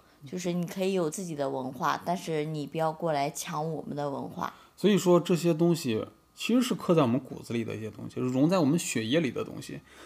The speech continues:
Speaker 2: 就像我们中国人无论走到哪里，只要看见地就想种点东西那种感觉。
Speaker 1: 嗯。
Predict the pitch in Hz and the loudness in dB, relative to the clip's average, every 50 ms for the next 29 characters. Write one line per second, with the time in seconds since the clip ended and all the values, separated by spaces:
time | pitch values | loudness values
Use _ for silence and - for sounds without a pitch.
0 | - - - - 226 214 220 208 165 156 151 - 196 180 170 160 165 165 139 139 | -20 -8 0 4 6 6 6 6 6 4 4 4 6 6 8 8 8 8 6 6
1 | 170 175 151 - 123 139 127 117 117 123 120 113 - - _ _ _ _ _ _ | 4 4 4 4 2 2 2 0 0 0 -2 -4 -6 -10 _ _ _ _ _ _
2 | _ _ _ _ - - - 127 147 - - 185 170 151 147 147 165 151 123 - | _ _ _ _ 0 4 6 6 6 6 4 4 4 4 4 2 0 0 0 0
3 | 151 143 139 123 - - 170 147 123 107 110 123 127 143 139 - 117 104 104 104 | 0 0 0 0 -2 -2 -2 0 0 0 0 0 0 0 0 -2 -2 -4 -4 -4
4 | 104 110 135 156 - - - - _ _ _ _ _ _ _ _ _ _ _ _ | -6 -8 -10 -12 -14 -16 -20 -20 _ _ _ _ _ _ _ _ _ _ _ _
5 | - 175 175 170 165 160 | -8 -6 -6 -6 -6 -10